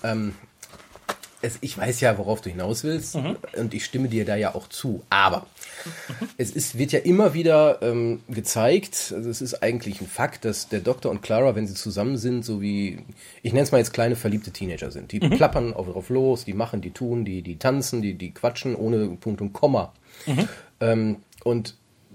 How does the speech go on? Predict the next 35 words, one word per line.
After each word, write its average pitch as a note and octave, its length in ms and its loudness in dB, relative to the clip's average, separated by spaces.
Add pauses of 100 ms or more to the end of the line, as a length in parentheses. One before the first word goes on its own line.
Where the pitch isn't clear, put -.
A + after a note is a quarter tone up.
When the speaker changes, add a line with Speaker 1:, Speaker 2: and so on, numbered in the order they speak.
(340)
Speaker 1:
da A#2 200 2
sie B2 80 2
jetzt A#2+ 160 4
natürlich B2 280 2
auf A2+ 60 -2
diese G#2+ 160 0
Stadt - 240 0
treffen, C#3+ 380 0
haben C3+ 120 2
sie A#2+ 80 0
erstmal B2 300 2
diesen, A2 280 -2
diesen A2 200 2
Modus A#2 300 2
operandi A2 500 0
weiter. A2 340 0 (240)
Speaker 2:
Mhm. C#3+ 140 2
Speaker 1:
Die, A2+ 140 2
die, G2+ 200 2
die, G2 200 0
die, G2 220 -2
die G2 100 -2
fangen - 180 2
einfach F#3 200 2
an - 100 0
zu - 100 -8
quatschen. - 380 0
Und F#2 80 -4
in G2+ 80 -2
dem A2+ 100 4
Moment, A2 280 2
wo A2+ 120 6
sie B2+ 140 2
quatschen, C#3 480 -2
äh, - 40 -10